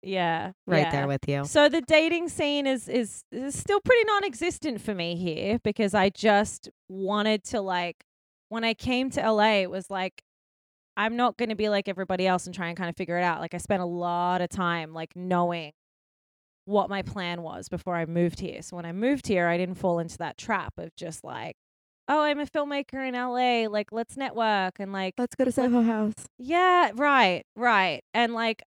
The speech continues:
Speaker 1: I just w-, there's just not, you know, I just head down, let's do the work, you know? Let's, let's, let's do it. So, yeah, dating has been non-existent, but I'm okay with that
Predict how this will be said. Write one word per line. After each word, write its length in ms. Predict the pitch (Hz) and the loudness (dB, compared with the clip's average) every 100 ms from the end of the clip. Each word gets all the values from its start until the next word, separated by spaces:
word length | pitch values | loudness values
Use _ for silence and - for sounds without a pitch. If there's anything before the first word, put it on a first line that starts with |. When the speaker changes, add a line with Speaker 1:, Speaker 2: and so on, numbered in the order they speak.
| _ - | _ -2
Speaker 1:
I 120 | 226 | -2
just 400 | - 254 233 - | 0 -2 -2 -6
w-, 180 | 233 - - | -8 -8 -6
there's 220 | 233 - | -6 -4
just 180 | 240 220 | -8 -4
not, 460 | 220 202 196 185 - | 0 2 2 0 -2
you 100 | 208 | -2
know, 100 | 190 | 0
I 220 | 170 170 175 | 0 0 -4
just 200 | 180 - - | -8 -16 -10
head 260 | 190 226 190 | -4 -4 -2
down, 420 | 220 190 185 180 | 0 2 2 -2
let's 160 | 180 - | -8 -4
do 120 | 196 | 0
the 80 | 185 | 4
work, 380 | 175 151 - - _ | 4 2 -4 -18 _
you 140 | 196 190 | -8 -6
know? 300 | 165 180 214 _ - | -4 -4 -6 _ -6
Let's, 340 | 202 - - | -6 -6 -4
let's, 340 | 202 - - 196 | -2 -4 -10 -14
let's 180 | 196 | -12
do 180 | - 180 | -6 -4
it. 180 | 156 - - | -4 -10 -14
So, 440 | - 202 180 175 175 _ _ _ - | -4 0 2 2 -2 _ _ _ 0
yeah, 280 | 262 170 143 _ _ - | 2 2 -2 _ _ 2
dating 300 | 262 262 262 | 4 4 2
has 140 | 254 | 0
been 180 | 208 233 | -2 -2
non-existent, 720 | 226 208 180 202 - 190 175 | -2 -4 -2 -4 -4 -6 -4
but 100 | 226 | -4
I'm 100 | 277 339 | -4 -2
okay 220 | - 165 | -2 -2
with 140 | 156 160 | -4 -4
that 280 | 147 151 | -4 -4